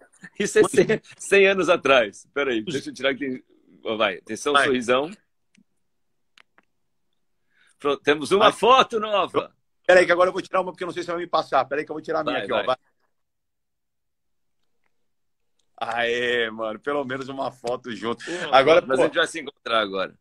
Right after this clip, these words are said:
Speaker 2: pô,
Speaker 1: Você
Speaker 2: você,
Speaker 1: pa-
Speaker 2: você continua gravando no Rio?
Speaker 1: Você vai estar gravando aqui também?
Speaker 2: Vou, eu vou tá. Pelo
Speaker 1: Quer
Speaker 2: menos
Speaker 1: dizer,
Speaker 2: a gente
Speaker 1: eu tô
Speaker 2: faz
Speaker 1: gravando, agora eu tô nos dois, que tem um pedaço do Domingão em São Paulo, um pedaço do Domingão no Rio. Então,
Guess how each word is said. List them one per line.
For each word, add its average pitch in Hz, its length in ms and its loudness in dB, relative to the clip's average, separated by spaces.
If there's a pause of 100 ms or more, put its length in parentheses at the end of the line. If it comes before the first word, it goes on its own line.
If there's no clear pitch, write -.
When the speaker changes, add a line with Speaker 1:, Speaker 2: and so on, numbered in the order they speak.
Speaker 2:
pô, - 160 0 (180)
Speaker 1:
Você 139 140 0
Speaker 2:
você, 160 400 2
Speaker 1:
pa- - 120 -20 (340)
Speaker 2:
você 160 80 -12
continua 175 280 -2
gravando 175 280 0
no 196 80 -6
Rio? 160 280 -6 (640)
Speaker 1:
Você 127 80 -6
vai 139 120 2
estar 147 100 0
gravando 147 300 -2
aqui 139 160 -6
também? 120 360 -10 (560)
Speaker 2:
Vou, 120 240 -6
eu 101 100 -6
vou 127 120 -6
tá. 127 220 -2
Pelo 127 140 -8
Speaker 1:
Quer 160 80 0
Speaker 2:
menos 156 100 -4
Speaker 1:
dizer, 156 100 -4
Speaker 2:
a 156 40 -2
gente - 60 -2
Speaker 1:
eu 190 60 -4
tô 202 60 -4
Speaker 2:
faz 190 120 2
Speaker 1:
gravando, 214 200 -6
agora 180 260 0
eu 202 60 -6
tô 220 100 -4
nos 202 220 -6
dois, 156 320 -4
que 131 100 -18
tem 151 100 -8
um 156 80 -8
pedaço 160 680 -2
do 131 140 -20
Domingão 139 400 -12
em 135 60 -10
São 123 180 -14
Paulo, 156 300 -2
um 139 60 -20
pedaço 139 320 -2
do 127 60 -20
Domingão 131 380 -10
no 131 120 -14
Rio. 110 200 -10
Então, 127 480 -6